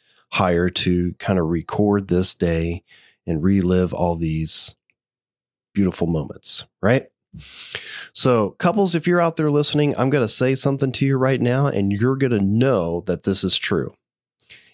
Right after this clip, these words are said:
In the wedding industry, you get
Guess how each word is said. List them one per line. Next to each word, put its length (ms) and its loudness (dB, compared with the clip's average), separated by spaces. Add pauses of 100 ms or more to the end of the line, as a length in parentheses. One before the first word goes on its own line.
In 180 2
the 100 2
wedding 340 2
industry, 640 -2 (760)
you 200 2
get 500 0